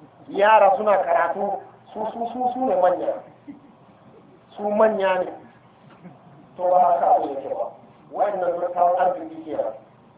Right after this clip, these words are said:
Allah ta kawo ku da kai. Za mu kira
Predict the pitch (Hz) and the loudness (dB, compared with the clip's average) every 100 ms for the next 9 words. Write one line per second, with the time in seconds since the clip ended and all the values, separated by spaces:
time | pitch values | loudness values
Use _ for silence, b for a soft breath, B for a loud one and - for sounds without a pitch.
0 | _ _ _ _ _ _ - 170 165 151 | _ _ _ _ _ _ -6 -2 0 0
1 | 151 147 143 139 131 123 131 131 - - | 0 0 -2 -2 -4 -4 -6 -8 -12 -20
2 | - - - - - - - _ - 196 | -20 -20 -20 -20 -20 -20 -20 _ 2 2
3 | 202 190 180 175 175 170 | 2 0 6 8 8 8